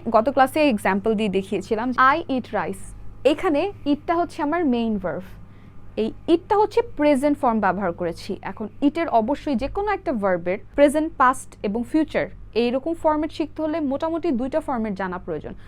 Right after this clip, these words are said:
তিনটা ফরম্যাট শিখে, but প্রেজেন্ট, পাস্ট এবং ফিউচার, আপাতত প্রেজেন্ট, সিম্পল প্রেজেন্ট, সিম্পল পাস্ট এবং সিম্পল ফিউচার, এই তিনটা জিনিস শিখতে হলে মোটামুটি আমাদের দুটো ফর্ম জানাই প্রয়োজন, সেটা হচ্ছে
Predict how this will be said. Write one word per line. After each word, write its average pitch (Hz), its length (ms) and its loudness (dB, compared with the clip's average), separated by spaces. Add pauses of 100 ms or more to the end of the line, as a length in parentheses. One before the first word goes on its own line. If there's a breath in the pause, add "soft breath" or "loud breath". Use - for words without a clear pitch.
(140 loud breath)
তিনটা 339 220 2
ফরম্যাট 349 340 0
শিখে, 277 280 -2
but 233 160 0 (300 loud breath)
প্রেজেন্ট, 359 440 2
পাস্ট 311 340 6
এবং 247 240 0
ফিউচার, 214 420 -4 (160)
আপাতত 349 440 2
প্রেজেন্ট, 240 540 -2 (260 soft breath)
সিম্পল 285 260 0
প্রেজেন্ট, 311 440 0 (200 soft breath)
সিম্পল 226 360 -4 (120)
পাস্ট 294 460 4
এবং 214 200 -6
সিম্পল 226 420 -4
ফিউচার, 277 460 -2 (100)
এই 269 180 -2 (120)
তিনটা 392 300 -2
জিনিস 403 260 -4
শিখতে 262 300 -4
হলে 240 280 -2 (240 loud breath)
মোটামুটি 294 640 2
আমাদের 214 380 -2
দুটো 240 300 0
ফর্ম 240 340 0
জানাই 190 300 0
প্রয়োজন, 175 380 -4
সেটা 208 220 -4
হচ্ছে 254 320 -2